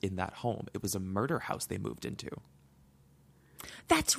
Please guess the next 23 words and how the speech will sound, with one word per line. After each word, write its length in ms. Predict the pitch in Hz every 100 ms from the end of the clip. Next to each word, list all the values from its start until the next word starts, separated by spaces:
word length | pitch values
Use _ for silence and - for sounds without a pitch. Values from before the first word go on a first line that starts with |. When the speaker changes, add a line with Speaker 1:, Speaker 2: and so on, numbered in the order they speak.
| 262 320
Speaker 2:
right. 360 | 311 220 - -
Okay, 300 | 240 247 185
okay. 360 | 208 185 139 -
It's 120 | 214
Speaker 1:
Mm-hmm. 60 | 202
Speaker 2:
coming 200 | 233 208
back 240 | 180 160
to 100 | -
me 80 | 165
a 60 | 147
little 140 | 143
bit. 140 | 135 -
Yes. 480 | 170 135 131 - - - - - - - - - -
Speaker 1:
Yes. 380 | - - - -
So, 480 | - - 110 107 104 - - - - - -
let's 140 | 120 -
see. 120 | -
Where 200 | 98 120
does 140 | 170 190
the 80 | 185
story 420 | - 110 104 -
actually 380 | 95 - 101 98
begin 600 | 101 - 57 57 58